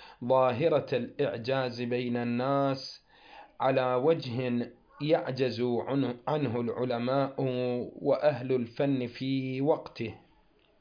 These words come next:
نحن ذكرنا في قيود المعجزة قيد التحدي، أن تكون المعجزة،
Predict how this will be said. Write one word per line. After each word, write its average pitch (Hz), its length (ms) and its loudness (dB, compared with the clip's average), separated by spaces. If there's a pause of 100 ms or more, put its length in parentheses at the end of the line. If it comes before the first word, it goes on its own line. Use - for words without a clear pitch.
(2250)
نحن 165 320 0
ذكرنا 147 580 4
في 135 260 -2
قيود 139 460 2
المعجزة 131 1040 2 (960)
قيد 151 300 4
التحدي، 120 880 -2 (300)
أن 120 160 -4
تكون 139 440 0
المعجزة، 135 1160 0